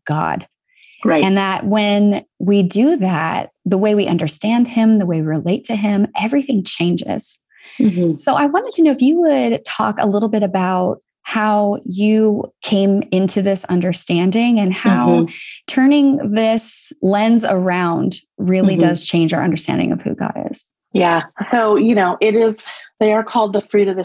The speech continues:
Speaker 2: Spirit, not the fruit of trying harder. And I think what the church has done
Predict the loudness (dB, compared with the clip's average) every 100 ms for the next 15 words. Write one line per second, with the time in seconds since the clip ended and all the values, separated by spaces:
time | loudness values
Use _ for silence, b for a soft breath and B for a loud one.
0 | -8 0 2 2 -2 -4 -4 -4 -2 0
1 | 0 0 0 -2 -2 -2 0 0 0 -4
2 | -2 2 2 0 -8 B B B B -2
3 | -2 0 -2 -2 0 -2 -4 -4 0 2
4 | 0 0 -6